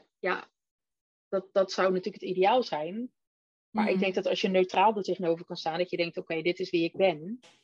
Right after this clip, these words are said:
Speaker 2: Ja.
Speaker 1: Ehm, en, en dat is prima, want ik ben goed genoeg, ook al ben ik dus niet perfect, ook al ben ik misschien niet,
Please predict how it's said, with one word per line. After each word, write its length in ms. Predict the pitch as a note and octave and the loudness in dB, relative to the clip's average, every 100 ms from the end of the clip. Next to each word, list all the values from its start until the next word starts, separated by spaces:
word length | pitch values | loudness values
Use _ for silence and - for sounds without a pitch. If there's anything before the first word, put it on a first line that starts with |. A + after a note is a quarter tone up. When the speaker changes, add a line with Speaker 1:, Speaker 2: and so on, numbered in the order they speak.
| _ _ _ | _ _ _
Speaker 2:
Ja. 380 | _ F#3+ F3 E3 | _ -4 -2 -2
Speaker 1:
Ehm, 340 | E3 E3+ E3 E3+ - _ _ _ _ | -4 -6 -8 -12 -16 _ _ _ _
en, 240 | E3+ E3+ | -6 -6
en 420 | F3+ E3 F3+ F#3 - | -6 -8 -8 -12 -8
dat 200 | - F3 | -8 -6
is 100 | - | -6
prima, 300 | - A3 F#3 | 0 2 2
want 140 | F3 | -2
ik 100 | - | -2
ben 140 | F#3 - | -2 -2
goed 220 | - F#3 | -2 -6
genoeg, 460 | - F3+ F3+ - | -4 0 0 0
ook 160 | - F#3 | -4 0
al 120 | F3+ | 0
ben 180 | F3+ F#3 | 0 -2
ik 120 | G3+ | 0
dus 200 | - F3 | -2 -2
niet 160 | F3+ F3 | -6 -8
perfect, 460 | E3+ - D3+ - | -6 -4 -6 -6
ook 160 | D#3+ F3 | -8 0
al 120 | F3+ | 0
ben 140 | E3+ F3+ | 2 -2
ik 160 | F#3 | -2
misschien 300 | F3+ - E3+ | -8 -8 -6
niet, 400 | E3+ D#3+ - - | -6 -8 -12 -20